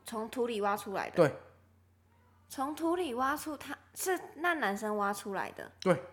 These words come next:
Speaker 2: 男生挖出来。
Speaker 1: 那男生挖出来的，那，那，那个音乐盒是那男生的吗？
Speaker 2: 不是。
Speaker 1: 是，不是那男生的。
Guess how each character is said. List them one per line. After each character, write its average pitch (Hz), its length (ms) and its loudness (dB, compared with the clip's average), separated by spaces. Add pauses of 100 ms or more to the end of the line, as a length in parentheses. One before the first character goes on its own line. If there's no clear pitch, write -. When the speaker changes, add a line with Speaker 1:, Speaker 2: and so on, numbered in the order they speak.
(100)
Speaker 2:
男 120 120 -2
生 117 200 -4
挖 110 100 -4
出 107 140 -6
来。 90 80 -8 (1120)
Speaker 1:
那 415 100 -2
男 233 280 -6
生 254 260 -6
挖 254 180 -2
出 240 320 -8
来 196 160 -4 (160)
的， - 200 -12 (600)
那， 330 280 -2 (100)
那， 370 180 2
那 359 220 -2
个 262 140 -6 (220)
音 277 200 -6
乐 277 180 -2
盒 208 240 -6
是 202 500 -4 (240)
那 269 140 -2
男 196 260 -4
生 - 240 -10
的 - 80 -12
吗？ 64 200 -16 (960)
Speaker 2:
不 139 120 0
是。 139 340 0 (580)
Speaker 1:
是， 240 1120 -4 (640)
不 269 160 -2
是 381 200 -4
那 392 140 2
男 240 320 0
生 262 380 -8
的。 269 80 -12